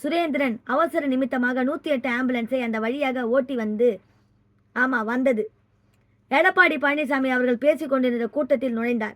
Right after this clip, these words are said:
அவரை எடப்பாடி பழனிசாமி கண்டித்தார். மேலும்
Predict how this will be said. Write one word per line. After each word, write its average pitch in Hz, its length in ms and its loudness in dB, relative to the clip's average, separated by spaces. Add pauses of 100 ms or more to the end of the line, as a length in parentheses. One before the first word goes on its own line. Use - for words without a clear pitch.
(680)
அவரை 311 500 0 (120)
எடப்பாடி 285 480 0
பழனிசாமி 262 800 -2
கண்டித்தார். 240 480 -2 (680)
மேலும் 302 540 0